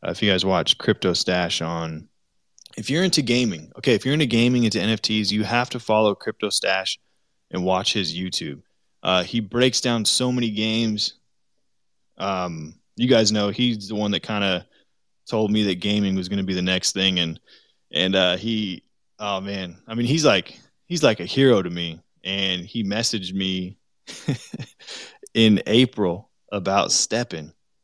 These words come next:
and he was like, "Hey, how do I get in?" And he bought in on Binance, man, and I helped him, and obviously, like, I never tell people. I was telling him, "Yeah, it's, it's a really high price right now. It's not a, probably not the best time," but he, he aped in, man, and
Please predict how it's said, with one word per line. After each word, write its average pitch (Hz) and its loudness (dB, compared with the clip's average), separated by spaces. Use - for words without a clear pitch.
and 101 -6
he 101 -2
was 95 -2
like, 92 -2
"Hey, 113 0
how 110 -2
do 110 0
I 107 0
get 107 0
in?" 110 4
And 98 0
he 107 2
bought 101 2
in 104 2
on 90 0
Binance, 98 -2
man, 90 -2
and 92 -6
I 92 -2
helped 101 -2
him, 95 -2
and 82 -8
obviously, 95 2
like, 82 -6
I 87 -6
never 87 -4
tell 80 -6
people. 80 -14
I - -2
was 104 2
telling 101 2
him, 90 -2
"Yeah, 92 2
it's, - -2
it's - -2
a 139 -4
really 131 4
high 110 2
price 117 0
right 95 -2
now. 90 -6
It's 87 -10
not 95 -8
a, 90 -12
probably 120 -6
not 104 -4
the - -20
best 90 -6
time," 113 -4
but 90 -2
he, 90 -6
he - 0
aped 135 2
in, 135 6
man, 120 6
and 101 -4